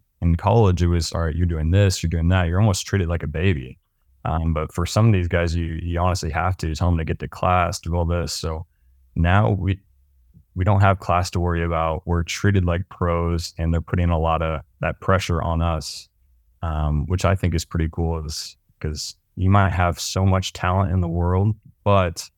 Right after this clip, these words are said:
the guys that are gonna make it are the ones that are accountable,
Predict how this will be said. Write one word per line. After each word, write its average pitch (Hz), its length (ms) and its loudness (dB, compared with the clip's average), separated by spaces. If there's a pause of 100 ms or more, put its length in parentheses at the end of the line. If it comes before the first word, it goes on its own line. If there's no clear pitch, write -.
(460)
the 82 60 -4
guys 92 220 6
that 92 60 4
are 92 60 4
gonna 87 160 4
make 90 260 4
it 80 140 0
are 85 100 -2
the 82 80 -2
ones 82 340 2
that 80 140 -2
are 78 300 -2 (600)
accountable, 90 920 2